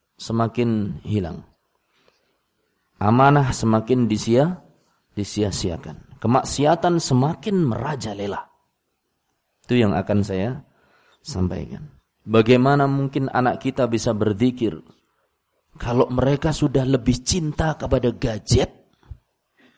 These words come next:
daripada Al-Quran? Dan sistem pendidikannya sebagian tempat memang dibikin cinta dengan gadget. Ini permasalahan juga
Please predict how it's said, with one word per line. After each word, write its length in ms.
daripada 480
Al-Quran? 400
Dan 240
sistem 320
pendidikannya 640
sebagian 640
tempat 400
memang 540
dibikin 640
cinta 420
dengan 320
gadget. 400
Ini 320
permasalahan 640
juga 320